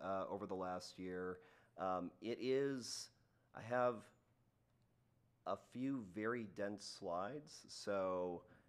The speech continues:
if I am going too fast, if I'm, like, doing too much info dumping, feel free to, like, raise your hand and slow me down a little bit. Um, you know, I also wanna be respectful of folks' time and everything here and, and make sure we leave time for some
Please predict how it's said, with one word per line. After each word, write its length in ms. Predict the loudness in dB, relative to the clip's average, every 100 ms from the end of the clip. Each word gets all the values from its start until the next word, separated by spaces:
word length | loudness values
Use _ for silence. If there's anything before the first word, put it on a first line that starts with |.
| -14
if 180 | -12 -2
I 200 | 2 4
am 420 | 4 4 2 -2 -6 -4
going 240 | -2 0 -2
too 120 | -8 -8 -2
fast, 480 | 2 2 0 -4
if 140 | -6 -2
I'm, 260 | -2 -4 -8 -4
like, 240 | -4 -4 -14 -20 _ _ _
doing 260 | -6 -4 -6
too 140 | -6
much 300 | -4 -4 -6 -8
info 360 | -6 0 0
dumping, 420 | 2 0 0 -4
feel 240 | -4 -4 -4
free 220 | 0 0
to, 100 | 4
like, 240 | 4 2 -2
raise 300 | -2 -2 -2
your 100 | -6 -4
hand 220 | -4 -2
and 120 | -4
slow 220 | -6 -4 -4
me 140 | -4
down 260 | -2 -2 -2
a 60 |
little 200 | 0 0
bit. 280 | 2 2 2 -10 -20 -20 -20 -8
Um, 380 | -4 -2 -2 -6 -6
you 80 | -6
know, 120 | -2
I 80 | 0
also 240 | 0 -2
wanna 240 | -4 -4 -4
be 320 | -4 -4 -6 -10 -20 -20 -14
respectful 640 | -6 -6 -6 -6 -4 -4
of 320 | -6 -14 -12
folks' 300 | -8 -8 -10
time 320 | -4 -2 0
and 100 | 0
everything 440 | 0 0 -2 -6 -4
here 180 | -4 -4
and, 140 | -4 -4
and 120 | -2
make 160 | -4
sure 160 | -6 -8
we 100 | -6
leave 320 | -4 -4 -4 -6
time 340 | -6 -6 -8
for 140 | -12 -14
some 220 | -14